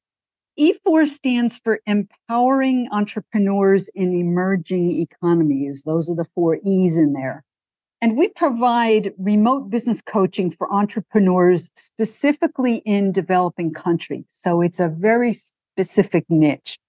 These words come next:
And my clients are organizations and programs that support small businesses. And so I don't market myself to the entrepreneurs themselves. It's the organizations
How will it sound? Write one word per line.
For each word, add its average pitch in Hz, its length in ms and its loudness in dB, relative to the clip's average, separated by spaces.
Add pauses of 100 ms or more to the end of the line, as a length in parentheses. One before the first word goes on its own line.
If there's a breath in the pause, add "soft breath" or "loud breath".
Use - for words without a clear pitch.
(300)
And 226 180 2
my 220 140 0
clients 294 640 -2
are 226 540 0 (120)
organizations 233 840 0
and 185 180 -8 (160)
programs 180 720 -2
that 180 180 -6
support - 600 0
small 196 460 0
businesses. 160 640 -4
And 170 120 -6
so 196 200 2
I 202 100 4
don't 240 300 0
market 208 360 -2
myself 185 520 -6
to 185 100 -6
the 165 180 -2
entrepreneurs 180 720 -2
themselves. 202 760 0 (360)
It's 202 300 -2
the 196 160 -2
organizations 175 1120 0